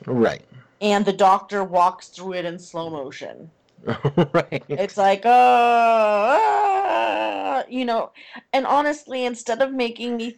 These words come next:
Speaker 2: feel like he's connecting with those around him, it puts him back into that position where it feels like, oh, he looks on everyone else like they're ants, you know? Um, and that may be a bit extreme, but ultimately,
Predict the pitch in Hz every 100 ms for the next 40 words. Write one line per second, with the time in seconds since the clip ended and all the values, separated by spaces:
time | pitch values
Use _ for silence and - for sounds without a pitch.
0 | _ 240 214 208 202 208 - 226 196 -
1 | 220 180 175 226 254 226 208 202 190 180
2 | 143 156 196 226 247 262 262 269 - -
3 | - _ 196 208 - 269 262 254 220 240
4 | 247 240 240 202 - 254 226 - 254 240
5 | 220 202 196 226 226 226 226 226 214 202
6 | - - 247 220 226 254 240 240 214 214
7 | 165 180 170 180 165 180 - 185 196 185
8 | - 143 104 - - - - - _ _
9 | _ _ 190 190 185 190 214 220 _ _
10 | 180 180 170 160 135 175 _ _ _ 208
11 | 226 226 214 208 233 254 214 262 233 220
12 | - - 185 170 180 175 170 - _ _
13 | _ - 320 330 330 277 - 233 233 214
14 | -